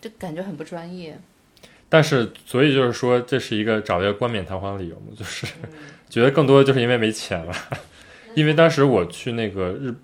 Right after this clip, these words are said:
Speaker 2: 日建设计，日建设计是负责接扎哈这个的实施的工作的，就他们当时已经把所有的图纸都画完了，然后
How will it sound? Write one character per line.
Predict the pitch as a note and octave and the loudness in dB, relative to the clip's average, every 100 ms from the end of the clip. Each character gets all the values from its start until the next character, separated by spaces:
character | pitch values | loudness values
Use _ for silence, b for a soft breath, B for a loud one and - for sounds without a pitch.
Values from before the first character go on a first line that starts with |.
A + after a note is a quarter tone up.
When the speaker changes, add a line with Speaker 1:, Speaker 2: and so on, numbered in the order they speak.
| _ | _
Speaker 2:
日 | B2 | -10
建 | A2 B2 G2+ | -6 -6 -6
设 | F2+ C3 F#2+ | -6 -6 -6
计， | E2 D#2+ - _ _ - | -8 -16 -20 _ _ -4
日 | C#3+ | -2
建 | C3+ | 0
设 | C3+ | 0
计 | A#2+ | 0
是 | A2 | -2
负 | A2+ C3 | -8 -4
责 | G#2 | -2
接 | G2+ - B2+ | -2 -2 -2
扎 | A#2+ A#2+ | 0 0
哈 | A2+ A#2 | 0 -2
这 | A2+ G#2 | -2 -4
个 | |
的 | F2 E2+ E2+ | -6 -6 -8
实 | - - | -12 -12
施 | F#2+ B2 | -8 -6
的 | A#2 | -4
工 | F2+ F2 | -6 -8
作 | E2+ E2+ | -10 -14
的， | G2 - b b b | -18 -20 b b b
就 | - | -8
他 | B2+ | -6
们 | B2+ | 0
当 | C3 | 0
时 | C3 | 0
已 | G2+ | -2
经 | G#2+ | -4
把 | G2 | -4
所 | - | -2
有 | G#2+ | -2
的 | F#2+ | -2
图 | - | -6
纸 | G2+ | -8
都 | F2+ | -8
画 | - G2 | -6 -6
完 | E2 D#2+ | -6 -12
了， | F2+ | -14
然 | F#2+ | -8
后 | G#2+ | -8